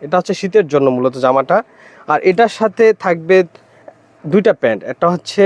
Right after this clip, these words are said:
এরকম খোলা, আর একটা হচ্ছে মৌজা সহ, অর্থাৎ মৌজা ছাড়া একটা প্যান্ট থাকবে, মৌজা সহ একটা প্যান্ট থাকবে। আসসালামু আলাইকুম ভিউয়ার্স, আবারও চলে আসলাম নতুন আরেকটি ভিডিও নিয়ে। নিয়ে আজকে দেখাবো বাচ্চাদের খুবই গুরুত্বপূর্ণ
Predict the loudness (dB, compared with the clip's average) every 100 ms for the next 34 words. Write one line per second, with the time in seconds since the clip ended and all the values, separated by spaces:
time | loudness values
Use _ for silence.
0 | 4 2 2 2 0 -2 0 2 2 -2
1 | _ _ _ _ -4 -4 0 0 0 2
2 | 2 4 4 2 0 -6 -8 -14 -6 -2
3 | 2 4 4 0 0 0 0 -2 -2 -2
4 | 0 -2 0 0 -2 _ _ 0 4 4
5 | 2 0 0 0 -4 -2 -2 -4 -6 -10
6 | -10 -2 2 4 2 2 2 2 2 2
7 | 0 0 -2 -2 -2 -2 0 0 0 -2
8 | -4 -2 0 0 0 0 0 -4 -4 -4
9 | 0 0 0 -2 0 -2 -2 -4 -4 0
10 | 0 0 -2 0